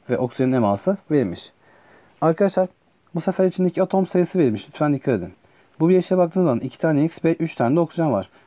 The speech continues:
Yani toplam beş atomlu gibi düşünebilirsiniz. Yani beş mol atom bir mol bileşikte bulunuyorsa sıfır beş mol atom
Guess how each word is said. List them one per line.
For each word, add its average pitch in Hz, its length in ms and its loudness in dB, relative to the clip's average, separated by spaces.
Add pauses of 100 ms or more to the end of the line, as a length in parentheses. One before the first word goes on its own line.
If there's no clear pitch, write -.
Yani 123 140 -2
toplam 160 420 0
beş 165 160 0
atomlu 120 260 -2
gibi 165 140 0
düşünebilirsiniz. 151 580 -2 (480)
Yani 117 340 -2
beş 151 280 0
mol 185 140 2
atom 165 360 0 (580)
bir 151 160 4
mol 170 220 4
bileşikte 123 320 0
bulunuyorsa 135 580 2 (500)
sıfır - 300 -4
beş 160 200 2
mol 131 100 0
atom 170 360 0